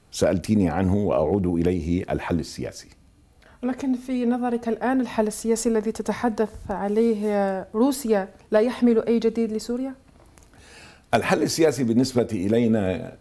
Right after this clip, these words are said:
Speaker 1: كسوريين
Speaker 2: نعم.
Speaker 1: هو هدف من أول يوم قامت الثورة،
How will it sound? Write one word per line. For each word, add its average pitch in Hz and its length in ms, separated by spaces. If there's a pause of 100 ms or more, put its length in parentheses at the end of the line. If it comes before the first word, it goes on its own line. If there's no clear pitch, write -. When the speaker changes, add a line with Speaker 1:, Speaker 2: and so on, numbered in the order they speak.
(180)
Speaker 1:
كسوريين 101 840
Speaker 2:
نعم. 226 180 (300)
Speaker 1:
هو 95 640
هدف 113 580 (400)
من 85 120
أول 107 260
يوم 82 120
قامت 85 380
الثورة، - 420